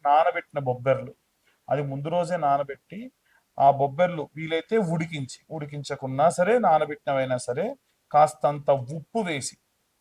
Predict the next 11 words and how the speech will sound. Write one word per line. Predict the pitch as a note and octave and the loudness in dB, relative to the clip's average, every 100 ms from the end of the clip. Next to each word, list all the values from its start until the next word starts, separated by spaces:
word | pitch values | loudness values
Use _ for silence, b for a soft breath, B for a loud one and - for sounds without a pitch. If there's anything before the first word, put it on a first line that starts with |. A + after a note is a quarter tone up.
| _ _ | _ _
ఎప్పుడు | D3+ - - A#3 | -8 -8 -2 -2
కూడా | A3 G#3 G3+ | 0 0 0
మనము | G#3 F#3 F3+ G#3+ G3+ E3 | 0 -2 -2 -4 -6 -10
ఉప్పు | F#3 A#3 | -10 -8
దానం | F3+ D#3+ F3 G#3 | 4 6 6 4
ఇవ్వం, | F#3 C3 A#2+ _ _ _ _ _ | -2 -8 -12 _ _ _ _ _
కానీ | D#3 E3 | -6 -2
నైవేద్యంగా | C#3+ D#3 F#3+ F#3+ F#3+ F#3 | -2 -2 -4 -6 -4 -4
పెడితే | F3+ D3+ - | -4 -8 -10
మంచిది | C3 A#2+ A2+ G#2+ A2 | -10 -8 -10 -16 -16
దేవుడికి, | B2 C3 B2 - | -10 -8 -8 -14